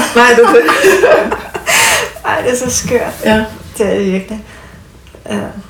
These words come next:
Speaker 1: Ja, og et eller andet
Speaker 2: Eller
Speaker 1: sted, hvis
Speaker 2: også
Speaker 1: folk vil sidde og dømme en, så er det jo deres valg om deres
Speaker 2: Ja, ja.
Speaker 1: mentalitet, ikke?
Speaker 2: Ja.
Speaker 1: Altså.
Speaker 2: Vi skal nok kunne finde nogle beviser for, at andre, øh, ja, hvad hedder det, har fokus på os.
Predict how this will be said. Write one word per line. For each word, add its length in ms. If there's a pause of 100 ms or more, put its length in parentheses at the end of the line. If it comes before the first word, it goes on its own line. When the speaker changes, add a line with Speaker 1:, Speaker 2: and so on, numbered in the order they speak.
(180)
Speaker 1:
Ja, 200
og 40
et 60
eller 180
andet 140
Speaker 2:
Eller 120
Speaker 1:
sted, 20
hvis 200
Speaker 2:
også 100
Speaker 1:
folk 140
vil 100
sidde 260
og 60
dømme 280 (100)
en, 100
så 80
er 60
det 80
jo 140 (140)
deres 380
valg 200 (120)
om 120 (160)
deres 260
Speaker 2:
Ja, 100
ja. 60
Speaker 1:
mentalitet, 600
ikke? 280
Speaker 2:
Ja. 60
Speaker 1:
Altså. 220 (720)
Speaker 2:
Vi 140
skal 240
nok 180
kunne 200
finde 260
nogle 160
beviser 440
for, 140
at 160
andre, 320 (720)
øh, 320 (1000)
ja, 200 (200)
hvad 120
hedder 260
det, 280 (800)
har 60
fokus 380
på 120
os. 340